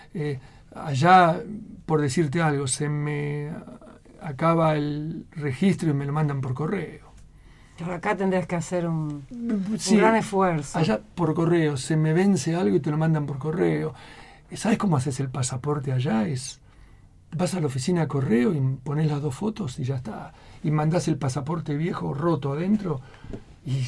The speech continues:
Speaker 1: te lo mandan uno nuevo. No, no, es algo irreal.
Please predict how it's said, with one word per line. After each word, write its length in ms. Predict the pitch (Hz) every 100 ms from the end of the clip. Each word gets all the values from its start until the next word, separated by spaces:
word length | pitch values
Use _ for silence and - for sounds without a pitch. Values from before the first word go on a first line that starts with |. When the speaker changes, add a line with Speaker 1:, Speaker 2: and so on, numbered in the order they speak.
| -
Speaker 1:
te 100 | -
lo 60 | 147
mandan 320 | 165 180 160
uno 180 | 170 160
nuevo. 400 | 170 185 160 156
No, 220 | 190 208
no, 100 | 208
es 140 | 180 -
algo 340 | 202 185 139 - - -
irreal. 420 | 160 156 180 156